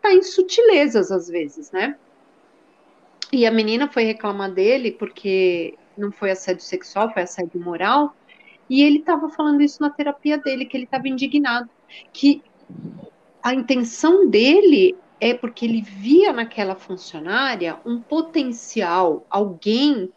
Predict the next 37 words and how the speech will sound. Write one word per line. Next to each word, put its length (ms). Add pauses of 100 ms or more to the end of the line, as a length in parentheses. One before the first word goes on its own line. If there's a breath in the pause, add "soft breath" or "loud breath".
(300)
é, 160
com 280
potencial 640
pra 160
ser, 680
é, 200
como 380
ele, 480 (400)
é, 120
um 140
gestor 560
como 220
ele 240
é. 260 (880 loud breath)
E 100
por 200
isso 260
que 100
ele 160
exigia, 600
sim, 480
dela 600 (120)
executar 880 (340)
uma 180
série 500
de 140
trabalhos 840 (360)
que, 120
se 160
ela 200
não 200
conseguia 640
resolver, 720
não 200
era 140
problema 520
dele 500